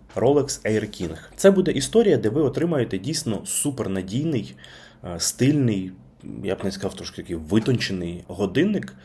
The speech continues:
який буде вам служити, аби ваше серце вам стільки прослужило,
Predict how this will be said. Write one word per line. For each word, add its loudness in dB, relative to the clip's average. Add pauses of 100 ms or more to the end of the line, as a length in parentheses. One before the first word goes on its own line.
(420)
який -2
буде 0
вам 4
служити, 2 (220)
аби 2
ваше 2
серце 2
вам -4
стільки -4
прослужило, -4